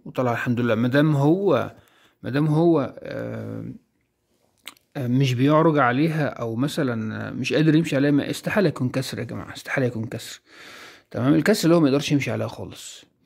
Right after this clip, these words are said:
صح يا باشا؟ صح يا عسل؟ خلاص يا جماعة، الألم اللي كان عنده راح الحمد لله، بدأ يرجع ينضف نفسه تاني خلاص. هنا مفيش، لما بلمس الحتة دي خلاص راح الحمد لله. ده دليل اللي هو كان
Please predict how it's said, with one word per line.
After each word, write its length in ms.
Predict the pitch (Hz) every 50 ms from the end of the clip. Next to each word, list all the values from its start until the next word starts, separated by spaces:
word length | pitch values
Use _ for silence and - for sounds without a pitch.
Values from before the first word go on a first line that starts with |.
| - - _ _ _ _ _ _
صح 320 | - - 156 143 143 -
يا 100 | 143 139
باشا؟ 320 | 139 151 170 170 196 220 220 - - _ _ _ _ _ _ _ _ _ _ _ _
صح 300 | _ - - - - -
يا 60 | 107
عسل؟ 400 | 104 120 - - 220 262 240 - - _ _ _ _ _ _ _ _ _ _ _ _ _ - - - - - - - - - - - - - _ _ _
خلاص 300 | - - 156 160 156 160
يا 60 | 160
جماعة، 280 | 151 151 156 151 147 135
الألم 200 | 147 170 185 190
اللي 100 | 180 175
كان 140 | - 175 175
عنده 240 | 175 180 170 165
راح 120 | 170 170 151
الحمد 320 | 143 139 147 165 160 147
لله، 180 | 143 151 160 160
بدأ 200 | 165 160 165 147
يرجع 280 | 139 156 156 151 139
ينضف 340 | 135 143 147 143 143 - -
نفسه 200 | 151 147 - 135
تاني 220 | 131 - 143 160 160
خلاص. 380 | - 131 139 175 180 - - -
هنا 240 | - 147 147 165 156 -
مفيش، 500 | 135 117 - - 139 160 - - - - -
لما 180 | 135 120 117 120
بلمس 320 | 123 127 127 131 127 -
الحتة 260 | 127 123 120 - 131
دي 80 | 120 123
خلاص 360 | 123 120 113 120 139 - -
راح 160 | 127 156 160
الحمد 280 | - - 123 110 101 110
لله. 300 | 104 107 110 143 180 - - _ _ _ _ _ _ _ _ _ _ _ _ _ _ _ -
ده 80 | 127
دليل 300 | 123 117 123 120 127 131
اللي 100 | 120 117
هو 180 | 123 127 131 120
كان 280 | 127 131 131 139 143